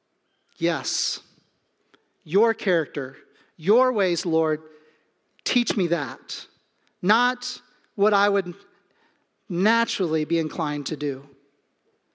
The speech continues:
Then he says, "Transform my heart. Uh, m-,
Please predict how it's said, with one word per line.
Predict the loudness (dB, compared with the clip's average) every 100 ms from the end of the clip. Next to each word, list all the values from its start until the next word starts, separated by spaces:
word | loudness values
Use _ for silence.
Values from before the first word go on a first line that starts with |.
| _ _ _ _ _ _
Then | 2 2
he | 2
says, | 2 4 2 0 -4
"Transform | -2 2 2 2 0 0 0 2
my | 0 2
heart. | 0 -2 -16 0
Uh, | 2 2 -2 -14 -8 -4
m-, | -4